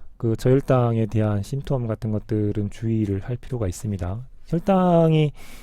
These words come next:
그 너무 낮아지면, 저혈당이 생기면 여러 가지 부작용들이 이제 생기게 되는데, 두통이 오거나, 아, 따-, 따-, 어, 또는 뭐 이제 불안해지거나,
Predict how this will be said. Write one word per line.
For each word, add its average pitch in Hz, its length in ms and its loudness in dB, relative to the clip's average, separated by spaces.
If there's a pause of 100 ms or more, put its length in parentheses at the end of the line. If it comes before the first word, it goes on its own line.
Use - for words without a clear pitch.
(180)
그 123 580 6
너무 131 220 4
낮아지면, 113 460 0
저혈당이 123 420 4
생기면 131 480 2
여러 131 200 4
가지 131 200 4
부작용들이 123 580 4
이제 95 300 -4 (100)
생기게 131 320 -2
되는데, 101 520 0 (400)
두통이 113 720 6
오거나, 92 480 0 (640)
아, 107 260 -2
따-, 107 260 -4 (240)
따-, 123 300 -4
어, 104 520 -4
또는 120 240 2
뭐 104 100 2
이제 95 120 0
불안해지거나, 104 880 2